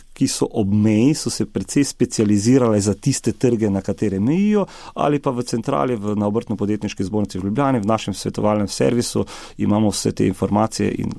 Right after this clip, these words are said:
lahko podjetjem zagotovimo ustrezne storitve in jih, in jim pomagamo pri teh postopkih.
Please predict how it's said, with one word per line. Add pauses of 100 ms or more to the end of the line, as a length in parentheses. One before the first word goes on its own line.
lahko
podjetjem
zagotovimo
ustrezne
storitve
in
jih, (200)
in
jim
pomagamo
pri
teh
postopkih.